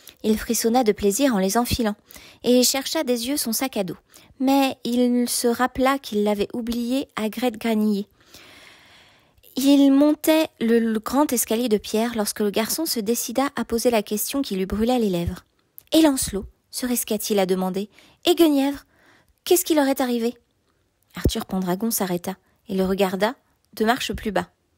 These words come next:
Ils ont vieilli et ils sont morts, comme tout le monde. Dame Nimue m'a appris que Guenièvre avait fini ses jours dans un couvent. Quant à Lancelot, il s'était fait ermite,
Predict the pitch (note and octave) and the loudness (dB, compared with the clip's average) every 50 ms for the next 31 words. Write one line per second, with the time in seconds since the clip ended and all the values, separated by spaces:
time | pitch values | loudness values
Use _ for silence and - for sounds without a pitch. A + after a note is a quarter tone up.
0 | _ _ _ _ _ _ - A3+ B3 B3 A3 A#3 G#3+ G3 F#3+ G3 F#3 F3 G3+ B3+ | _ _ _ _ _ _ -4 -2 0 0 0 0 0 0 0 0 0 0 -2 -6
1 | D4 - _ G#3 A3+ A3 G3+ - - G#3 F#3 F3 G3 A#3+ - - _ _ _ _ | -10 -8 _ -2 -2 -2 -2 -2 -2 0 0 0 -2 -2 -6 -8 _ _ _ _
2 | _ - A#3+ B3 B3 C4 A#3+ G#3+ G3+ G#3 B3 C4 A#3+ - _ _ _ _ _ - | _ -2 0 0 2 2 2 2 2 0 -2 -4 -6 -8 _ _ _ _ _ -20
3 | - - - - _ _ - C4+ C#4 C#4 C#4 C#4 C#4 C#4 D4+ D4+ C#4 C4 A#3+ A#3 | -20 -20 -20 -20 _ _ 0 2 4 6 6 6 6 6 4 4 4 4 2 0
4 | A#3 - - D4+ C#4 - A#3 G3+ A3 A#3 A3 A3+ A#3 B3 B3 B3 A3 G#3+ G#3+ A3 | 0 -2 -8 -8 -6 -6 -4 -2 0 0 0 0 0 -2 -2 -4 -2 -2 -2 -2
5 | G#3+ - A#3+ A3+ A3 - - A3 G3+ A3+ A3+ G#3+ G#3+ G#3 G3+ G#3 G#3 G3+ - - | -4 -4 -4 -4 -2 -2 -2 -2 -2 -2 -4 -2 -2 -2 0 -2 -4 -4 -6 -8
6 | A3+ F#3+ F3+ F#3 _ _ _ - - - - - - - - - _ _ - C4 | -6 -6 -6 -8 _ _ _ -20 -20 -20 -20 -20 -20 -20 -20 -20 _ _ 0 0
7 | C#4 - C#4+ C4 C4+ C4+ C4+ - C#4 D4 G#4 - _ _ - - - - _ _ | 2 2 2 0 2 -2 -2 -4 -4 -4 -4 -6 _ _ -20 -20 -20 -20 _ _
8 | - B3 B3 - - C4+ - C4+ C4 - C4+ C4 - - C#4 C#4 C4+ A3 G#3+ G#3+ | -8 -4 -4 0 -2 2 2 2 2 4 2 2 2 0 -2 0 2 0 0 -2
9 | G#3+ - - | -6 -14 -18